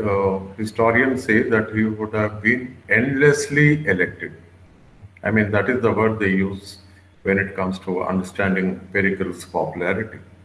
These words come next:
At about the same time in India,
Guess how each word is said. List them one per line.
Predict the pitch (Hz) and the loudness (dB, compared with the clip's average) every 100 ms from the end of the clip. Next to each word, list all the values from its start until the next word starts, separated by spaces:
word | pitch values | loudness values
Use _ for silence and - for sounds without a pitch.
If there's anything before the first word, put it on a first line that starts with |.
| - - - - - _ - - _ _ _ | -20 -20 -20 -20 -20 _ -20 -20 _ _ _
At | 120 143 | 0 4
about | 165 170 156 | 6 6 6
the | 156 | 6
same | - 131 131 127 | 6 6 6 4
time | 113 101 107 110 - | 0 0 -2 -4 -4
in | 104 104 | 0 2
India, | 95 92 78 | 0 -2 -4